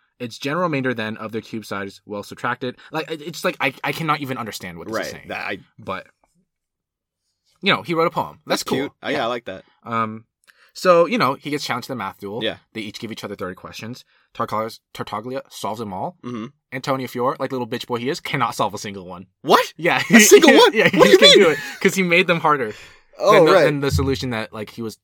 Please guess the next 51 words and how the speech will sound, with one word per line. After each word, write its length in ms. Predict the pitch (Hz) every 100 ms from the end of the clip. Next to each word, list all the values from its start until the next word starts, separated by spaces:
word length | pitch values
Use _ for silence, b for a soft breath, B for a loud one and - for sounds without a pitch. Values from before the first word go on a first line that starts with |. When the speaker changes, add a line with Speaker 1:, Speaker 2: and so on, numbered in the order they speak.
| -
Speaker 1:
was 140 | 110
told 240 | - 101
to 60 | 104
him 80 | 90
by 160 | 87 87
his, 180 | 90 - _ 85
like, 160 | 87 _ -
Speaker 2:
Oh. 580 | 156 175 170 139 - b b -
Speaker 1:
Yeah. 240 | 101 73 _ _ _ _
So, 400 | - 139 120 104 _ -
you 80 | 156
know, 200 | 101 95 _ _ _ _ _ -
Tartaglia, 640 | 143 160 262 165 101 123 - _ _ _ _ _ 117
Giga 260 | 110 107
Chad, 380 | 104 107 113 -
Speaker 2:
Yeah. 140 | 123 110
Speaker 1:
everyone's 220 | 131 123
like, 160 | 127 -
"Oh 80 | 156
my 120 | 180
God, 180 | 226 160
he 80 |
solved 460 | - - 165 196 -
the 80 | 180 -
depressed 400 | - - 170 -
Speaker 2:
He 60 | -
Speaker 1:
cubic. 160 | 311 220
Speaker 2:
did 40 |
it. 20 | 202
Speaker 1:
That's 160 | 190
Speaker 2:
Yeah, 60 | 196
yeah, 60 | 139
Speaker 1:
amazing. 220 | 135 127
Speaker 2:
yeah, 80 | 117
yeah. 220 | 107 98 - _ -
Speaker 1:
Show 240 | - 294
us 60 | 339
how 100 | 370
to 80 | 294
do 160 | 370
it." 60 | 269
He's 100 | 165
like, 220 | 160 151 -
"No." 380 | 123 110 104 131
<laughs> 20 |
Speaker 2:
He, 380 | 165 247 320 320
he 100 | 254
didn't 180 | 302 285
do 140 | 285
it 60 | 285
either. 240 | 403 160